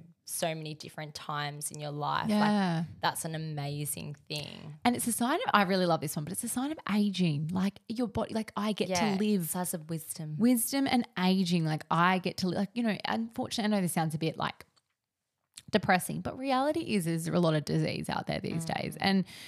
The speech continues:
Speaker 2: you know, we don't know when our last day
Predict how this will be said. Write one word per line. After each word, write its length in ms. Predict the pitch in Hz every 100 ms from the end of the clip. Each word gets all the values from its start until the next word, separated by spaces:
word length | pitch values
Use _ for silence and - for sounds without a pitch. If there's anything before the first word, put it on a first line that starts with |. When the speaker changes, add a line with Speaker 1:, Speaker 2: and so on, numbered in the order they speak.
| - - _ -
Speaker 2:
you 120 | 254
know, 180 | 208 180
we 160 | 220
don't 340 | 220 208 226 190
know 240 | 180 175
when 140 | 165
our 140 | 165 160
last 360 | 160 156 151
day 220 | 165 156